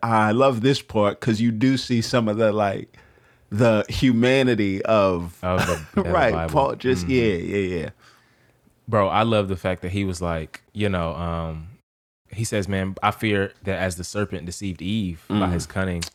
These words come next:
Speaker 1: Yeah.
Speaker 2: your minds may be seduced from a sincere and pure devotion to Christ."
Speaker 1: Yeah.
Speaker 2: And man, like, we just, we just missed this. Like, deception is Satan's native tongue,
Speaker 1: Mm.
Speaker 2: right? And he is still in the business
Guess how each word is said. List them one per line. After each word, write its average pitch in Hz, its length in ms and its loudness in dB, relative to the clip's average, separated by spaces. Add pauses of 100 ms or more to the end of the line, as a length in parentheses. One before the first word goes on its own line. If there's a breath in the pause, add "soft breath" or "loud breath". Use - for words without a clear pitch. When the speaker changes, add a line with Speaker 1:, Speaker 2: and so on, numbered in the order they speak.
(120)
Speaker 1:
Yeah. 87 400 -2 (100)
Speaker 2:
your 98 160 -2
minds 90 680 -2
may 87 100 -2
be 85 160 -6
seduced 82 800 -8
from 87 180 -8
a 85 60 -6
sincere 85 440 -10
and 80 80 -10
pure 87 200 -8
devotion 80 360 -10
to 78 60 -12
Christ." 80 500 -10
Speaker 1:
Yeah. 90 380 -4
Speaker 2:
And 104 160 -2
man, 104 300 2
like, 95 340 -2 (580)
we 113 140 0
just, 135 500 -4
we 127 140 0
just 165 180 -2
missed 113 240 -2
this. 95 140 -6
Like, 101 140 -2 (100)
deception 147 880 -2
is 110 160 -6
Satan's 107 600 -4
native 92 340 -2
tongue, 82 380 -10 (160)
Speaker 1:
Mm. 113 180 4
Speaker 2:
right? 82 220 -4 (500 soft breath)
And 104 480 -2 (160)
he 180 540 -4
is 143 140 0
still 151 380 2
in 143 220 2
the 120 80 0
business 113 480 0